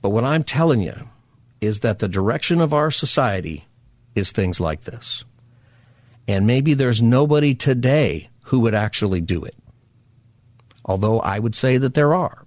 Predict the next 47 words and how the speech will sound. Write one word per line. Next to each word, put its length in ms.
There 180
are 120
things 280
going 260
on 160
in 80
our 160
state, 460
laws 300
being 280
passed 380
that 160
are 480
taking 340
away 340
the 120
ability 420
to 200
investigate 840
what 240
might 200
happen 320
in 100
the 80
death 360
of 100
a 40
newborn 480
infant. 360
Do 120
you 200
realize 420
this? 220
This 180
has 140
been 160
passed. 500
This 160
is 80
California 520
law 240
now. 300
Why 260
are 100
they 140
doing 260
that? 140